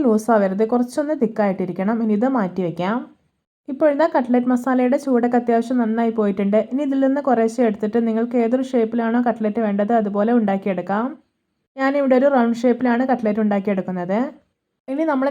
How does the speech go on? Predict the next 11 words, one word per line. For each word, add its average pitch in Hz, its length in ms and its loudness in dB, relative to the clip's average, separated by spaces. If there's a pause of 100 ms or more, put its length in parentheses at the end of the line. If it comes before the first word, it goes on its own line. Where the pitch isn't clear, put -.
നേരത്തെ 247 380 2
തയ്യാറാക്കി 240 420 2
വെച്ചിരിക്കുന്ന 233 520 -2
മൈദ 208 160 0 (100)
മിക്സ് 226 240 -6
ഉണ്ടല്ലോ, 196 260 0 (120)
അതിൽ 240 200 6
ഇത് 226 120 4
ഇട്ട് 220 120 -4
കൊടുക്കാം. 196 360 0
എന്നിട്ട് 214 200 2